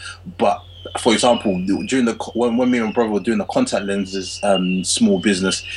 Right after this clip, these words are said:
we, we, we didn't understand profit. We didn't understand, um, um,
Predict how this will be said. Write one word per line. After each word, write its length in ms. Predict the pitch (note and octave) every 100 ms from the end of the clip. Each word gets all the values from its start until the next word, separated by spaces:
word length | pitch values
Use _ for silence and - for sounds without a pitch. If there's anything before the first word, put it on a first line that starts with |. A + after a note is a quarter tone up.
| -
we, 200 | A#2 A#2+
we, 200 | F2+ B2
we 120 | A2 B2
didn't 140 | A2+
understand 420 | A2 G2+ B2+ A2+
profit. 400 | - G#2+ - F2+
We 120 | A2+
didn't 160 | B2+ A2+
understand, 680 | A#2 G#2 - B2 A2+ G#2+ G2+ - -
um, 460 | G#2 G2 G2+ G2+ G2 -
um, 480 | G#2 G2 F#2+ F#2+